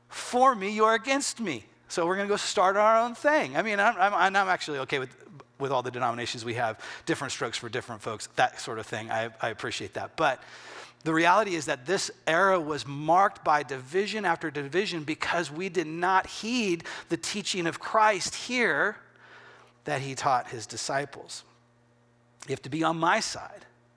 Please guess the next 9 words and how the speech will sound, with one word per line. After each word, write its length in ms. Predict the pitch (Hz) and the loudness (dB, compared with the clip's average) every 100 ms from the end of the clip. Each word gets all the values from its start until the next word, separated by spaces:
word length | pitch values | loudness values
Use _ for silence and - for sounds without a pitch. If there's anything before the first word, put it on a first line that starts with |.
| _ _ _ - | _ _ _ -6
Do 80 | 156 | -2
exactly 400 | 151 175 - 208 | 4 4 2 0
what 220 | 202 202 | 6 8
I 140 | 196 | 8
want, 360 | 202 220 220 160 - - - | 6 2 0 -2 -8 -20 -8
or 400 | 123 135 131 123 _ _ - | -4 -2 -4 -8 _ _ -12
you're 120 | 117 | -4
our 160 | 113 117 | -2 -4
enemy. 440 | 120 120 110 92 | -6 -8 -8 -12